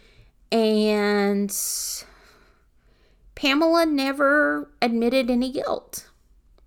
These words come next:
But here is their stories. This is what they say happened as far as how they tell it.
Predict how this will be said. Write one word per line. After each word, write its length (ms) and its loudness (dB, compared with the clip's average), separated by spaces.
But 300 6
here 280 -2
is 180 -2
their 220 4
stories. 720 -6
This 300 4
is 180 -2
what 300 0
they 180 6
say 360 -4
happened 720 -4
as 200 -2
far 500 2
as 640 -2
how 240 0
they 400 0
tell 400 -6
it. 400 -14